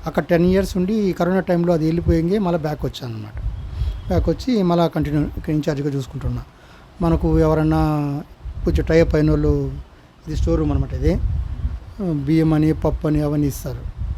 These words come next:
ఇక్కడ డబ్బులు తీసుకోము, only ప్రొవిజన్స్, బియ్యము అలాంటివి. ఎవరన్నా మనకు మంత్లీ ఒక ఐదారు మంది టై అప్ అయి ఉంటారు అనమాట. వాళ్ళు తెచ్చిస్తూ ఉంటారు. కొత్తగా తెలిసిన వాళ్ళు ఎవరైనా వచ్చి తెచ్చిస్తూ ఉంటారు.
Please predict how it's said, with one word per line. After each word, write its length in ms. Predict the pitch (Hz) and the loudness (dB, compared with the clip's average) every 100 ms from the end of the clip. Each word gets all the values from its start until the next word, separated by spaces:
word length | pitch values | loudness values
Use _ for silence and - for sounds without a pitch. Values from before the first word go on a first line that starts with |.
| - | -6
ఇక్కడ 160 | 165 | -2
డబ్బులు 280 | 151 - 165 | 0 2 4
తీసుకోము, 560 | 160 143 - 131 139 247 - - - - - - | 4 0 -2 -4 -4 -4 -8 -20 -20 -20 -12 -4
only 140 | 156 | 0
ప్రొవిజన్స్, 640 | 139 151 147 147 123 143 156 - _ _ _ _ _ - - - | 4 4 4 2 0 -6 -10 -12 _ _ _ _ _ -20 -20 -4
బియ్యము 440 | 147 143 139 151 - | 2 4 4 2 0
అలాంటివి. 340 | 147 139 156 143 | 0 0 0 0
ఎవరన్నా 300 | 143 151 156 143 135 127 131 - - - - - - | 0 0 -2 -2 -6 -8 -12 -16 -20 -20 -20 -20 -10
మనకు 180 | 165 143 | -6 0
మంత్లీ 280 | 156 160 185 | 0 2 4
ఒక 100 | 160 | 4
ఐదారు 220 | 156 151 | 4 2
మంది 160 | 165 | 0
టై 160 | 170 156 | 0 0
అప్ 140 | 147 | 0
అయి 60 | 147 | -2
ఉంటారు 200 | 135 131 | -2 -4
అనమాట. 140 | 123 120 - - | -8 -10 -16 -10
వాళ్ళు 140 | 165 147 | -6 -4
తెచ్చిస్తూ 340 | 143 156 160 | -4 -6 -8
ఉంటారు. 260 | 135 143 202 | -8 -4 0
కొత్తగా 320 | 208 202 214 | 2 2 0
తెలిసిన 300 | - 185 208 | 0 0 0
వాళ్ళు 120 | 170 | 2
ఎవరైనా 240 | 165 175 | 2 0
వచ్చి 160 | 170 202 | -2 -4
తెచ్చిస్తూ 360 | 165 139 147 135 | -6 -6 -2 -2
ఉంటారు. 200 | 120 | -2